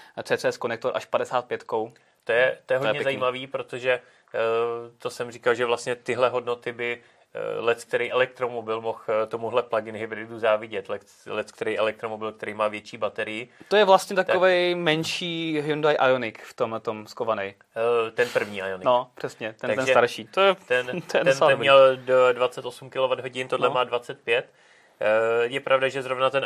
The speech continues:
Speaker 2: Ioniq, eh, to nabíjení měl rychlejší, ale dejme tomu třeba Škoda Citigo má, eh, baterii třicet pět a půl kilowatthodiny nebo tak nějak, třicet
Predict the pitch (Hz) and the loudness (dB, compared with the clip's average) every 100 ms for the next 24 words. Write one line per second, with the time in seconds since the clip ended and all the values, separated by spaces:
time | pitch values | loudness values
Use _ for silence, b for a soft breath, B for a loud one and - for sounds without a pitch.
0 | 113 120 127 - 117 117 113 - - 120 | 0 0 -2 -4 0 0 -2 -8 -4 -2
1 | 117 117 120 123 120 120 117 - 123 113 | -2 -4 -10 -12 -2 0 0 -4 -8 -10
2 | - 120 127 113 113 117 117 117 117 123 | -16 -14 -4 -2 2 0 0 -4 -6 -8
3 | 113 - 117 110 - 113 - 110 110 110 | -10 -8 -6 -6 -2 -4 -4 -14 -12 -10
4 | 110 117 113 b b b - 104 107 117 | -4 -4 -4 b b b -4 -2 -2 -4
5 | 113 110 - - - _ - 104 - 113 | -8 -14 -14 -12 -14 _ -6 -6 -6 -12
6 | - 117 110 120 120 117 120 123 131 131 | -12 -14 -6 -2 -2 -2 -6 -8 -8 -6
7 | 117 113 104 117 113 127 - - - | -8 -10 -10 -6 -4 -6 -12 -20 -20